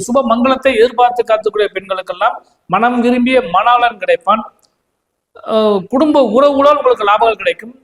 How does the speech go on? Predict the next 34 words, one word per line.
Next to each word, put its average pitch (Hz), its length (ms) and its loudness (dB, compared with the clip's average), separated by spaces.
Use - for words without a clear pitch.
தாய் 254 400 2
வழி, 254 260 0
தந்தை 233 400 0
வழி 240 200 0
உறவுகளால் 220 460 -2
உங்களுக்கு, 190 360 -8
அஹ், 208 200 0
ஒரு 208 120 2
நிம்மதியான 262 600 0
மாசமா 220 340 0
இந்த 208 140 -2
மாசம் 202 280 -2
அமையக்கூடிய 196 340 -4
வாய்ப்பு 175 240 -4
உண்டு. 196 200 -4
பொதுவா 254 500 0
வந்து 262 200 -4
பொறுத்தளவு 233 360 0
பார்த்தீங்கன்னா, 220 360 -4
தெய்வ 277 340 2
பலம் 233 220 0
வந்து 214 260 -4
இந்த 202 160 -10
மாசம் 208 240 0
உங்களுக்கு 185 280 -8
அதிகமாக 208 480 -4
அனுகிரகம் 208 400 2
கிடைக்கிற 175 280 -4
காத்திருக்கு. 147 480 -8
அது 180 160 -2
குறிப்பா 226 380 -2
பெண் 233 220 -2
தெய்வ 226 260 2
அனுகிரகமும் 190 540 -6